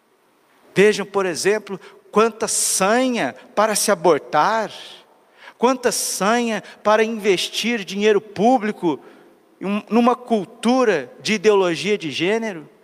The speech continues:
contra, tanta sanha para banalizar o domingo, o dia do Senhor. Pra que isso? Qual que é a razão disso?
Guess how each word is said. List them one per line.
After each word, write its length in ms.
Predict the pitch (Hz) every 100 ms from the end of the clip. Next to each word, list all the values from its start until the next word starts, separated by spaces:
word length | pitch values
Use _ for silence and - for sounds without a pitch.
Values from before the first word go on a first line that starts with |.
| - - -
contra, 420 | 233 262 262 233 - - - _ _ _
tanta 420 | 226 277 - 247
sanha 880 | - - - 208 247 269 247 175 135 - -
para 320 | 214 220 240 - - - - 120
banalizar 760 | 208 233 233 208 156 185 220
o 80 | 226
domingo, 580 | 170 165 180 247 254 185
o 40 |
dia 220 | 143 226
do 80 | 233
Senhor. 480 | - 185 156 180 226 - - -
Pra 140 | 269
que 180 | 277 269
isso? 720 | 277 240 285 269 - 294 208 - _ _ _ _ _ _ _ _ _ _ _ _ _ _ _ _ _ _ _ _
Qual 200 | 254 285
que 120 | 269
é 40 | 269
a 40 |
razão 520 | 240 240 151 226 262
disso? 600 | 208 202 269 - - 214